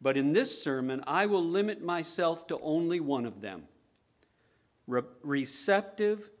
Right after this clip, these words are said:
medita-, meditative prayer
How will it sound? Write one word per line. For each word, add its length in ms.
medita-, 600
meditative 1000
prayer 580